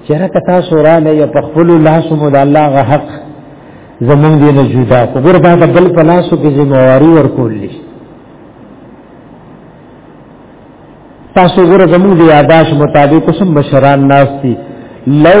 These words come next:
چې به کېدو، نو د کلي ټول غریبانان به د لو پټي نه راتلل که نه به راتلل؟ اوس به له څوک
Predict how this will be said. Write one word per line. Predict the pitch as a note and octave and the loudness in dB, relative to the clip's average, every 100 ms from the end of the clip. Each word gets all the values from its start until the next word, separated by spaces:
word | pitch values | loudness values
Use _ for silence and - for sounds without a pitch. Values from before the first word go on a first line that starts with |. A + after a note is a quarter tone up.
| G3+ | 2
چې | G3 | 0
به | E3+ D#3+ | 2 2
کېدو، | D#3+ D#3+ D#3 D3 G3 | 2 2 2 2 0
نو | F#3+ | 0
د | D3+ | 0
کلي | D#3 F3 F3 | 0 0 2
ټول | E3+ F#3 F#3+ | 2 2 0
غریبانان | D#3+ D#3 D3 D3+ D3 D#3+ F3 F3 | 2 2 2 2 0 0 0 0
به | D#3+ | 0
د | D#3 | 2
لو | D#3 F3 | 2 2
پټي | D#3 E3 E3+ | 2 0 2
نه | F3+ | 2
راتلل | F3 E3+ E3 G3 | 2 2 0 0
که | F3+ | 0
نه | F#3+ | 0
به | F#3+ | 0
راتلل؟ | E3 C3 A#2+ A2 F2 - - - - | 2 0 0 -4 -6 -14 -20 -20 -6
اوس | E3 | -2
به | F3 F3+ | 2 2
له | E3+ | 2
څوک | D3 | 2